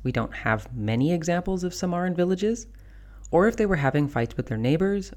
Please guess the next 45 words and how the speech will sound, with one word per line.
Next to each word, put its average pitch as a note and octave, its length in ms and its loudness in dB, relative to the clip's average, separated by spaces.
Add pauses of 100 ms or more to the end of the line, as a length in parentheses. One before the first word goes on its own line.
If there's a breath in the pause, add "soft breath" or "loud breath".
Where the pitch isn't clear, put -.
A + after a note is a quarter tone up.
or C#3 200 4
if C#3 80 0
it D3 80 -2
was C#3+ 120 0
just D#3+ 200 0
to F#3 60 -2
keep D3+ 260 -2
their C3 160 0
livestock A#2+ 580 0
safe B2 380 -2
and A#2 160 -6
inside A#2+ 600 0
so D#3+ 120 -2
that D#3+ 80 -6
they G3 80 2
couldn't G3+ 320 -2
wander B2+ 420 0
off A2 260 -2
or B2+ 80 0
get A#2 140 0
attacked G#2+ 380 -6
by A2 120 0
wild G#2 300 0
animals. C3 460 -2 (4000)
The G3+ 120 6
wall B3+ 300 4
is E4+ 100 0
pretty G3 240 2
interesting, F3 480 0
though, - 320 -2 (100)
as D#3+ 240 2
Sawan F#3+ 420 4
is F3 160 0
not F#3+ 280 0
the G#3+ 120 2
only A#3 320 8
site G#3 360 0
that - 100 2
we C#3+ 140 4
know F#3 240 4
of C3+ 120 2
from C3 160 0
the C3+ 80 2
Samara A#2+ 400 0
culture A#2 480 -4